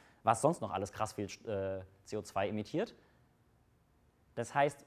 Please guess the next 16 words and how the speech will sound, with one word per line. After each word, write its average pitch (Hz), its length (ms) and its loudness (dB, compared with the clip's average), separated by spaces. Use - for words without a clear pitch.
würden 143 280 0
wir 131 100 2
das 156 160 -2
abschaffen, 190 580 -2
hätten - 200 -6
wir - 160 2
ein 156 160 6
Drittel 175 460 0
der 113 120 0
C - 140 -2
O - 20 0
zwei 135 300 4
Emissionen 135 440 -2
N 113 140 -2
R 113 100 2
Ws 151 340 -2